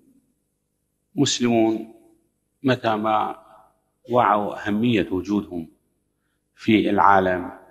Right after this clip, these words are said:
وأهمية حضارتهم من بين الحضارات، آه، الأخرى، يبتعدون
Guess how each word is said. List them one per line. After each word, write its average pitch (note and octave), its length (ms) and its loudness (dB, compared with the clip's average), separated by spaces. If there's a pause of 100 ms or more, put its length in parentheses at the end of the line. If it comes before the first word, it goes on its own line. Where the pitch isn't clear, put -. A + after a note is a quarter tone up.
(580)
وأهمية A2 800 6
حضارتهم G2+ 800 0
من F#2 220 -6
بين F#2+ 300 0
الحضارات، F#2 880 -4 (920)
آه، - 600 -2
الأخرى، G2 800 -2 (1000)
يبتعدون B2+ 760 2